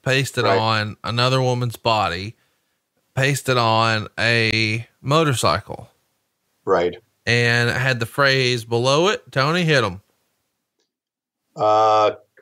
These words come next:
Speaker 2: Cooter Mama, was that it?
Speaker 1: Cooter Scooter.
Speaker 2: Cooter, Cooter Scooter. Okay. I knew it was Cooter something. <laughs>
Speaker 1: I just thought Cooter Scooter was hilarious. I thought this would be tremendous.
Speaker 2: It was.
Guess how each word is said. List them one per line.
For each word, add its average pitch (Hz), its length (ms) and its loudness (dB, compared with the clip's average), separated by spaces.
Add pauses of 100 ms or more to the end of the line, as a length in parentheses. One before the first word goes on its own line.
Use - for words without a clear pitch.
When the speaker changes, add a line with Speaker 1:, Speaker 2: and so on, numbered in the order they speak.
(880)
Speaker 2:
Cooter 165 380 0
Mama, 160 380 2 (180)
was 113 160 -4
that 131 180 4
it? 175 200 0 (400)
Speaker 1:
Cooter 165 400 0
Scooter. 156 460 0
Speaker 2:
Cooter, 101 140 -8 (600)
Cooter 147 260 2
Scooter. 131 520 0
Okay. - 180 -12 (260)
I 151 100 4
knew 302 100 2
it 262 40 -2
was 165 100 0
Cooter 160 340 0
something. - 540 -4 (200)
<laughs> - 200 -16
Speaker 1:
I 180 80 0
just 220 200 -2
thought 175 240 0
Cooter 170 340 0
Scooter 127 420 0
was 120 180 -2
hilarious. 113 680 0
I 104 60 -14
thought 101 240 0
this 139 180 -6
would 113 120 -6
be 117 260 2
tremendous. 120 840 0 (720)
Speaker 2:
It 120 120 2
was. - 500 0